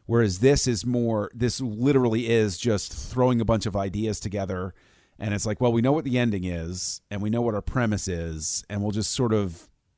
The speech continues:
go around and, and get there." And so, you know, like, uh, Sung Kang, his, you know, the Cole Kim storyline is act-,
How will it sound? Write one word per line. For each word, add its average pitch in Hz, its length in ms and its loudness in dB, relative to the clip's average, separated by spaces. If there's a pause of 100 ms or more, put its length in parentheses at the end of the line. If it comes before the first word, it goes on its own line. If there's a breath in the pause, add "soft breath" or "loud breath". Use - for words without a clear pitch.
(120)
go 110 220 0
around 95 540 -4
and, 87 220 -10
and 95 200 -8
get 107 240 -6
there." 80 300 -10
And 104 260 -6 (460 soft breath)
so, 117 400 -2 (200)
you 71 320 -8
know, 117 100 -2
like, 104 280 -4
uh, 101 180 -10
Sung 147 260 -2
Kang, 131 400 -2
his, 127 600 -2 (280)
you 117 100 -4
know, 107 60 -2
the 107 80 -2
Cole 156 260 2
Kim 139 300 -2
storyline 98 640 -4
is 117 260 -4
act-, 156 340 -6